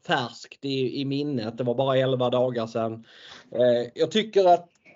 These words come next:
det är en häst som har en väldigt bra uppgift i det här loppet, och det är nummer fem, Ho Ho Ha Ha. Passande namn så här i jultider, eh, faktiskt. Eh, men, eh,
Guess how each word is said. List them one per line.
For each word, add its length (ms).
det 380
är 40
en 80
häst 220
som 120
har 160
en 80
väldigt 420
bra 220
uppgift 400
i 40
det 60
här 140
loppet, 340
och 60
det 100
är 40
nummer 240
fem, 440
Ho 340
Ho 380
Ha 320
Ha. 400
Passande 460
namn 280
så 80
här 200
i 20
jultider, 600
eh, 1000
faktiskt. 640
Eh, 800
men, 540
eh, 200